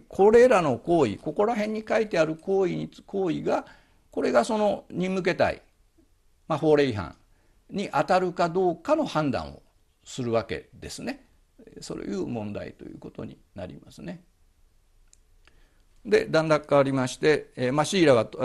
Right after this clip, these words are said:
ー、当初難色を示したが、最終的にこれを承諾したと。で、段落変わりまして、令和、あ、二年六月、某会社は本件報告書を内閣総理大臣に提出したが、その後、本件報告書の虚偽記載、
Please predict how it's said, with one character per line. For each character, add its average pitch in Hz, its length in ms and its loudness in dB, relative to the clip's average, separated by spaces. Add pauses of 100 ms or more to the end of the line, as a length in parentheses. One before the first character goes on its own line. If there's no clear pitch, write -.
ー、 107 40 -6
当 170 120 2
初 143 140 0
難 131 180 0
色 127 200 -4
を 120 60 0
示 123 200 -4
し - 40 -12
た 151 80 0
が、 131 80 2
最 117 180 0
終 123 140 -4
的 120 180 -4
に 185 120 -4
こ 127 100 -2
れ 120 60 2
を 151 80 0
承 113 200 -2
諾 98 200 -4
し - 40 -14
た 85 120 -6
と。 - 180 -16
で、 156 100 -6
段 151 180 0
落 143 160 2
変 143 100 2
わ 135 40 4
り 131 60 0
ま 127 140 -2
し 127 60 -10
て、 139 140 0
令 160 140 4
和、 123 240 4
あ、 113 140 -2
二 135 160 -2
年 113 180 -2
六 107 220 -4
月、 107 360 -4 (360)
某 160 120 4
会 147 220 6
社 131 80 2
は 117 100 4
本 156 180 0
件 117 120 -2
報 123 140 0
告 120 180 -4
書 139 120 0
を 117 40 0
内 135 160 2
閣 117 160 -2
総 127 160 -6
理 123 80 -2
大 123 160 2
臣 110 140 -4
に 92 60 -8
提 113 180 -4
出 107 140 -10
し - 60 -12
た 131 120 0
が、 101 100 -2
そ 151 100 -4
の 147 140 0
後、 135 100 2
本 156 200 -2
件 123 120 -2
報 127 160 0
告 123 200 -4
書 147 100 -2
の 120 80 0
虚 127 180 -2
偽 135 140 -6
記 - 80 -10
載、 107 300 -2